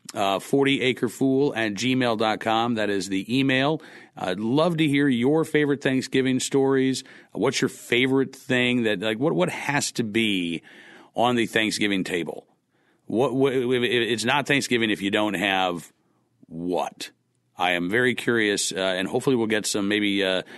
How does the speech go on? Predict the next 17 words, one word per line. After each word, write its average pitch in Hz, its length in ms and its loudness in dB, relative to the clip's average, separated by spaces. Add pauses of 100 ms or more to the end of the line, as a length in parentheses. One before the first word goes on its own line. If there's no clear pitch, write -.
(300)
uh, 85 240 -4
some 87 260 -4
geographical 101 920 -2
differences, 92 880 -2 (260)
different 104 260 -4
parts 98 200 -4
of 92 80 -8
the 90 60 -4
country. 90 640 -4 (340)
Uh, 78 260 -6
you 82 180 -4
gotta 90 200 0
have 85 460 -4 (260)
one 90 340 -2
thing. 73 540 -6 (300)
I'll 95 160 2
save 131 500 0